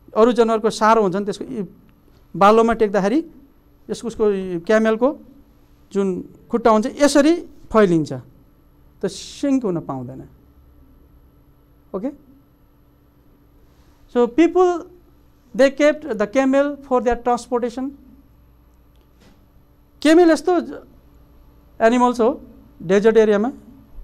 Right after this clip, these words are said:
The people, they kept the domesticated these animals for the transportation purposes,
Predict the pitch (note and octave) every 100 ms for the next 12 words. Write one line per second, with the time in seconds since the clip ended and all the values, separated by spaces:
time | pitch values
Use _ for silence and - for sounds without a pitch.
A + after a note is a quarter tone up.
0 | - - F3+ B3 C#4 C#4 C#4+ G#3 A#3 B3
1 | A#3+ A3+ A#3 A3 G3+ A3+ - A3+ A#3 A3+
2 | A3+ A3 A3 A3 A#3 - - - - -
3 | - A3 G#3+ G#3 A3 A3 A3 A3 A3 A#3
4 | A3+ A3 A3+ A3 A3+ -